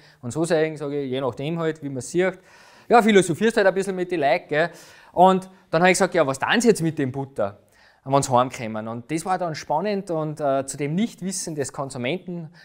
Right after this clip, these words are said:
da hab ich meine, ja, Überzeugung ein bisschen korrigiert, nämlich das hat jeder Befragte und Befragte gewusst,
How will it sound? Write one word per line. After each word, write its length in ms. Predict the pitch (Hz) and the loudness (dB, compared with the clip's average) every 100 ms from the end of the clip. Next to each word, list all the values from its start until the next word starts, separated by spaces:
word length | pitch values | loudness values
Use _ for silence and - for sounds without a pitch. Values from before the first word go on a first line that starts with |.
| _ | _
da 140 | - 135 | -4 -2
hab 60 | |
ich 80 | 143 | -2
meine, 400 | 139 131 131 127 - _ _ _ | -2 -2 -2 -6 -12 _ _ _
ja, 260 | 120 143 175 | 4 6 6
Überzeugung 600 | 135 143 127 131 147 165 | 0 -4 -4 -2 -6 -6
ein 80 | 139 | -8
bisschen 240 | 175 175 | -8 -10
korrigiert, 680 | 160 139 135 123 143 190 208 - - | -8 -4 -4 -4 0 0 0 -8 -12
nämlich 240 | 151 151 151 | -6 -4 -4
das 180 | 165 160 | -6 -6
hat 160 | 156 | -8
jeder 380 | 139 151 208 233 | -6 -2 0 0
Befragte 640 | 214 185 135 147 - 190 | -2 -4 0 0 0 -4
und 220 | 160 151 | -4 -6
Befragte 560 | - 139 127 143 - 143 | -6 -4 0 0 -2 -8
gewusst, 500 | 135 190 247 - - | -4 -4 -4 -10 -14